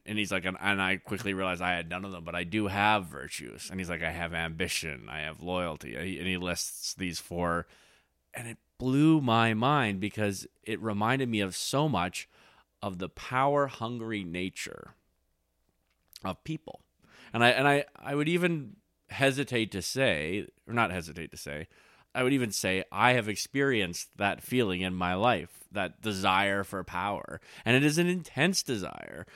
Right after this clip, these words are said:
And there, you, I could s-, talk for days about the psychological r-, reasons for that and why I think people long for power and the matrices they've built up in their own mind that make them desire that. But,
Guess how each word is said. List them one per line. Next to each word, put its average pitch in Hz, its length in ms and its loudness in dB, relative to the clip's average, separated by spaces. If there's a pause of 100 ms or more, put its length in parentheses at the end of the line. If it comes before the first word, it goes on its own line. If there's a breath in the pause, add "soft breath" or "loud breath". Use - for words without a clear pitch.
(380 loud breath)
And 120 680 4 (1500 soft breath)
there, 160 100 -4
you, 117 280 -4
I 120 120 4
could 104 140 -2
s-, - 180 -10 (120)
talk 87 200 0
for 92 120 -8
days 95 280 0
about 85 180 -10
the 90 80 -8
psychological 85 1000 -6 (240)
r-, - 80 -14 (200)
reasons 95 420 0
for 98 120 -6
that 90 200 0
and 87 120 -6
why 87 280 -2
I 85 100 -2
think - 340 -8
people 87 640 -6 (480)
long 95 300 2
for 98 120 -4
power 90 500 2
and 78 600 -10 (320)
the 98 100 -6
matrices 92 580 -6
they've 95 160 -2
built 92 200 -4
up 87 140 -4
in 87 80 -6
their 90 180 -6
own 95 180 -4
mind 90 260 -2
that 82 100 -6
make 90 260 -8
them 87 180 -10
desire 87 360 0
that. 123 240 0
But, 101 160 -4